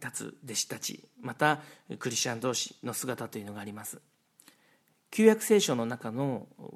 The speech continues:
「伝道者の書」っていうところがありまして、そこの四章九節からこんな言葉があるんです。「二人は一人よりも勝っている。二人が労苦すれば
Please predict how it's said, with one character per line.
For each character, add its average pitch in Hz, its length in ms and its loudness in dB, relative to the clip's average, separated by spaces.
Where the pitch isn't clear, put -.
「伝 156 280 4
道 226 200 8
者 143 160 0
の 110 100 -6
書」 170 180 2
っ 165 40 -2
て - 80 -10
い 120 40 -2
う - 20 -8
と 117 80 -8
こ 117 80 -4
ろ 107 60 -4
が 107 60 -10
あ 107 40 -10
り 110 60 -8
ま 110 120 -10
し - 80 -8
て、 104 240 -14
そ - 120 -8
こ 139 100 -2
の 165 200 0
四 196 200 6
章 123 360 0
九 208 180 0
節 - 260 -6
か 110 100 -8
ら 104 200 -12
こ 180 120 -2
ん - 20 4
な 202 80 4
言 202 180 -2
葉 175 80 2
が 117 80 -6
あ 104 40 -8
る 107 80 -10
ん 110 40 -18
で - 100 -16
す。 - 180 -10
「二 - 280 6
人 190 160 6
は 156 280 4
一 - 280 4
人 175 80 4
よ 151 100 6
り 135 100 2
も 143 140 2
勝 131 320 -2
っ - 40 -18
て - 200 -8
い 101 140 -4
る。 127 160 -6
二 - 300 0
人 170 140 4
が 131 140 -2
労 139 160 -2
苦 139 160 -10
す - 120 -6
れ 110 120 -6
ば 135 240 -2